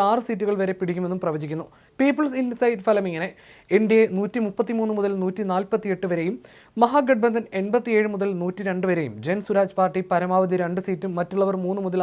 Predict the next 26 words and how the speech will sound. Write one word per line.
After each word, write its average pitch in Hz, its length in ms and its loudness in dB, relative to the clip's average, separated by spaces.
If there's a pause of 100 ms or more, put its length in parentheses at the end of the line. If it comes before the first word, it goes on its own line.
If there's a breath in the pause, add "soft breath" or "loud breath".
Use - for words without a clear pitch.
ആറ് 208 200 0
സീറ്റും 185 280 -4
നേടുമെന്നും 170 400 -4
പ്രവചിക്കുന്നു. 160 440 -4 (440 loud breath)
പീപ്പിൾസ് 302 380 2
പൾസ് 285 220 4
പ്രവചനം 214 400 2
ഇങ്ങനെ: 160 180 -2 (420 loud breath)
എൻ 220 120 4
ഡി 247 120 4
എ - 100 2
നൂറ്റിമുപ്പത്തിമൂന്ന് 220 840 -2
മുതൽ 202 120 -2 (120)
നൂറ്റിയൻപത്തിയൊൻപത് 190 960 -4
സീറ്റ് 180 220 -2
വരെയും, 165 240 -2 (440 loud breath)
മഹാഗഡ്ബന്ധൻ 208 600 4 (140)
എഴുപത്തിയഞ്ച് 208 560 0
മുതൽ 190 160 0 (100)
നൂറ്റിയൊന്ന് 185 480 -4
വരെയും, 143 200 -2 (200)
ജൻ 208 200 -2
സുരാജ് 202 360 2
പരമാവധി 208 440 0 (140)
അഞ്ച് 202 240 -4
സീറ്റും 190 260 -4